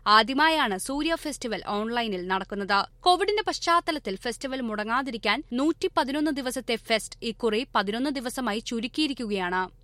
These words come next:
റെക്കോർഡ് ചെയ്താണ് കച്ചേരി അവതരിപ്പിച്ചത്. ദൈവത്തെ സ്തുതിച്ചുകൊണ്ട് യേശുദാസ് പറഞ്ഞു, "എല്ലാം ദൈവത്തിൽ അർപ്പിതം. എല്ലാവർക്കും നല്ലത് വരട്ടെ." അരമണിക്കൂർ നീണ്ട കച്ചേരിയിൽ യേശുദാസ് സരസ്വതി ജപനാഥമാ പാഹി എന്ന വർണ്ണവും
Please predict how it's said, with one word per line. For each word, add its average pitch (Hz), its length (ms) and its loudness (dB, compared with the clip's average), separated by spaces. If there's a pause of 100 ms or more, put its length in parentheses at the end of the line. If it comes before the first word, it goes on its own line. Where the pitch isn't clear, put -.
(100)
റെക്കോർഡ് 285 400 2
ചെയ്താണ് 277 460 0
കച്ചേരി 233 440 -2
അവതരിപ്പിച്ചത്. 196 680 -2 (180)
ദൈവത്തെ 220 520 -2
സ്തുതിച്ചുകൊണ്ട് 254 760 -4
യേശുദാസ് 226 560 -2
പറഞ്ഞു, 190 340 -2 (260)
"എല്ലാം 220 520 0
ദൈവത്തിൽ 220 540 -2 (100)
അർപ്പിതം. 190 500 -2 (180)
എല്ലാവർക്കും 220 640 0 (100)
നല്ലത് 196 400 -2
വരട്ടെ." 190 380 -4 (320)
അരമണിക്കൂർ 370 680 8
നീണ്ട 277 240 0
കച്ചേരിയിൽ 240 580 -2 (240)
യേശുദാസ് 220 560 0 (160)
സരസ്വതി 277 680 2
ജപനാഥമാ 247 760 0
പാഹി 208 380 -2
എന്ന 202 200 -2
വർണ്ണവും 196 520 -2